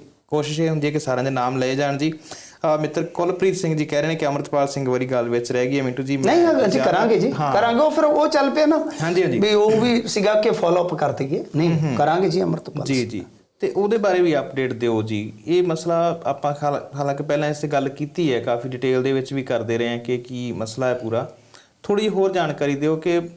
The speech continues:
Speaker 1: ਆਪਾਂ ਨੂੰ ਪਹਿਲਾਂ ਵੀ ਇਹ ਗੱਲ ਆਈ ਸੀ ਸਾਹਮਣੇ ਕਿ ਉਹਨਾਂ ਦਾ ਕਦੇ ਨੋਟਿਸ ਹੀ ਨਹੀਂ ਪਹੁੰਚਦਾ।
Speaker 2: ਹੂੰ।
Speaker 1: ਹੁਣ ਇਹ ਨੋਟਿਸ ਪਹੁੰਚੇਗਾ ਜਾਂ ਫਿਰ ਇਹ ਨੋਟਿਸ ਦਾ ਅਸਰ ਕੀ ਹੋਏਗਾ?
Speaker 2: ਆ ਦੇਖੋ, ਗੱਲ ਇਹ ਆ ਸੁਖਮ ਸਾਹਿਬ ਕਿ ਹੁਣ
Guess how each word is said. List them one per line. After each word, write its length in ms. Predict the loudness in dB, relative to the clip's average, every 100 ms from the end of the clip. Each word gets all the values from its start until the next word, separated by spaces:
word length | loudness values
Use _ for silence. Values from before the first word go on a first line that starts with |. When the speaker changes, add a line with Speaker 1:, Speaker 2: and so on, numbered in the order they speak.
| -20 _ -6
Speaker 1:
ਆਪਾਂ 200 | -2 -2
ਨੂੰ 100 | -2
ਪਹਿਲਾਂ 240 | 0 0
ਵੀ 160 | 2 2
ਇਹ 40 |
ਗੱਲ 200 | 2 -2
ਆਈ 300 | 0 0 0
ਸੀ 140 | -2 -6
ਸਾਹਮਣੇ 360 | -6 -4 -6
ਕਿ 120 | -4 -4
ਉਹਨਾਂ 200 | -2 -4
ਦਾ 80 |
ਕਦੇ 180 | -4 -4
ਨੋਟਿਸ 300 | -4 -4 -6
ਹੀ 60 | -6
ਨਹੀਂ 100 | -4
ਪਹੁੰਚਦਾ। 360 | -6 -8 -10 -14 -16 _ _
Speaker 2:
ਹੂੰ। 120 | -14 -14 -18 _ -6
Speaker 1:
ਹੁਣ 80 | -2
ਇਹ 80 | 0
ਨੋਟਿਸ 300 | -2 -4 -6
ਪਹੁੰਚੇਗਾ 540 | -4 -4 -2 0 0
ਜਾਂ 180 | 0 -2
ਫਿਰ 180 | 0 -2
ਇਹ 60 |
ਨੋਟਿਸ 280 | 0 -2 -2
ਦਾ 120 | -2
ਅਸਰ 200 | -4 -6
ਕੀ 200 | -6 -8
ਹੋਏਗਾ? 360 | -6 -6 -8 -14 -20 _ -20 _
Speaker 2:
ਆ 80 | -2
ਦੇਖੋ, 340 | 0 0 0 -2
ਗੱਲ 440 | 0 0 0 2 2 0 -4 -2
ਇਹ 240 | 0 0
ਆ 440 | 0 -2 -2 -4 -10
ਸੁਖਮ 420 | -10 -8 -6 -6
ਸਾਹਿਬ 680 | -4 -4 -6 -4 -4 -4 -4
ਕਿ 140 | -2
ਹੁਣ 560 | -2 0 0 0 -2 -6